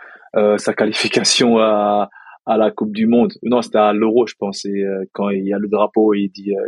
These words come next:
Golf, Wales, et Real Madrid, in that order. » Genre, en gros, le Real Madrid, euh, c'est derrière même le golf, tu vois.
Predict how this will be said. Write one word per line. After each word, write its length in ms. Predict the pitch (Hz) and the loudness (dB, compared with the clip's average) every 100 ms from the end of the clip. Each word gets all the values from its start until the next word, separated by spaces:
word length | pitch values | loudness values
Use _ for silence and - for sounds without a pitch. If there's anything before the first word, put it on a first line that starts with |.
| 95 | -2
Golf, 600 | 110 123 127 - - - - _ _ - | 2 4 4 0 -8 -12 -20 _ _ -2
Wales, 400 | 113 120 123 117 101 - | 2 4 2 -2 -6 -6
et 480 | 110 107 104 101 101 - | -2 -2 0 -2 -4 -4
Real 220 | 110 113 | -2 0
Madrid, 400 | 113 107 113 110 - _ _ - | 2 2 0 0 -4 _ _ -10
in 140 | 113 117 | -6 -2
that 200 | 117 - | -2 -2
order. » 320 | 113 117 107 101 _ _ _ _ _ _ | -2 0 -2 -6 _ _ _ _ _ _
Genre, 240 | 104 110 104 | -2 0 2
en 80 | |
gros, 180 | 107 123 | 0 0
le 100 | 113 | 2
Real 120 | 110 | 2
Madrid, 380 | 107 107 123 120 | 0 0 0 2
euh, 240 | 104 101 95 | 0 0 -6
c'est 200 | 101 104 | -8 -2
derrière 400 | 117 117 123 113 | 0 2 0 0
même 160 | 123 | 0
le 120 | 113 | -2
golf, 340 | 104 120 120 - _ _ _ _ _ _ | 0 0 0 -10 _ _ _ _ _ _
tu 100 | 104 | -2
vois. 240 | 110 131 | 0 0